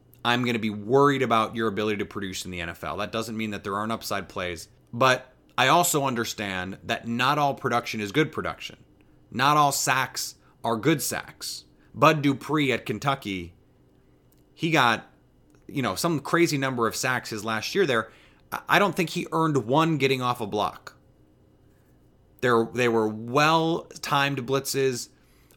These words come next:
or he blew up a running back, or someone just didn't get out of their stance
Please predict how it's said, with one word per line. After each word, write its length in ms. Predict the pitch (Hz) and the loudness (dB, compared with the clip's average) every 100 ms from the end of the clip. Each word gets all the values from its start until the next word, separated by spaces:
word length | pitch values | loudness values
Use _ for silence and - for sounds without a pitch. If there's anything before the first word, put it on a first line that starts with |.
| - | -6
or 140 | 123 | -4
he 80 | 117 | -4
blew 260 | 101 135 156 | -2 2 4
up 140 | 151 | 4
a 40 | |
running 360 | 117 117 139 135 | 2 2 2 2
back, 420 | 123 123 123 - - _ _ _ - | 2 0 -2 -8 -20 _ _ _ 0
or 640 | 135 123 120 123 120 - - - | 4 6 6 6 6 2 -6 -8
someone 320 | - 160 151 | -2 0 0
just 200 | 127 - | -2 -4
didn't 180 | 139 143 | -2 0
get 120 | 127 | 2
out 100 | 127 | 2
of 60 | 120 | 2
their 120 | 104 | 0
stance 800 | - - 120 123 127 - - | -2 -2 -2 -2 -2 -6 -8